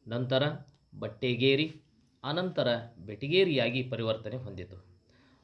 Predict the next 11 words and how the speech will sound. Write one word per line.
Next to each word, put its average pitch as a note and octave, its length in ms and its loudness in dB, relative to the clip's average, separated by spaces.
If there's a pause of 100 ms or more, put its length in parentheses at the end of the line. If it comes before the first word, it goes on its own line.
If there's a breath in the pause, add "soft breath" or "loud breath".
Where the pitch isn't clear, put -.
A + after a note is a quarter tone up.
(120)
ಬಟ್ಟೆಗೇರಿ E3+ 600 4
ಎನ್ನುವುದು C3 560 -2 (260)
ಬಟ್ಟೆಯನ್ನು C#3+ 520 0
ತಯಾರಿಸುವ G#2+ 680 -2
ಸ್ಥಳ. F#2 280 -10 (880)
ಪ್ರಾಚೀನದಲ್ಲಿ C#3+ 880 4 (280)
ಹಲವಾರು D#3+ 440 4
ಬಟ್ಟೆ C#3+ 340 0
ತಯಾರಿಸುವ D3 640 4
ಮಗ್ಗಗಳು B2+ 520 0
ಇಲ್ಲಿದ್ದು, B2 760 -2